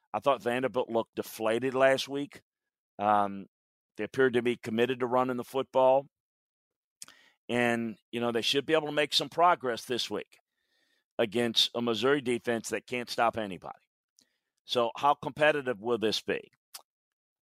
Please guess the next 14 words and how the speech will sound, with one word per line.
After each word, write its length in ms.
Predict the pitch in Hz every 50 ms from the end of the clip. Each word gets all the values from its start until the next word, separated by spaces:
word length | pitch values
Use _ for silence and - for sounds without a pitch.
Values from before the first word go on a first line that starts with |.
| _ _ _ -
I, 80 | 101 104 - _ -
I 180 | 104 120 135 143
would 520 | 131 120 117 135 160 170 175 135 107 92
give 260 | - - 151 160 156
Vanderbilt 720 | 120 92 - 131 135 151 151 147 107 - 127 123 123 - -
a 120 | - 113 110
real 480 | 107 95 92 92 104 120 131 143 147
shot 400 | 143 - - - 135 123 123 120
at 140 | 120 120 -
winning 400 | 104 101 107 113 113 110 101 90
this. 380 | 80 - 50 - - - - - _ _ _ _ _ _ _ _ _ _ _ _ _ _
This 360 | 95 113 135 135 131 - -
is 320 | 135 127 120 113 107 - - -
not 460 | 113 110 110 113 123 127 143 160 156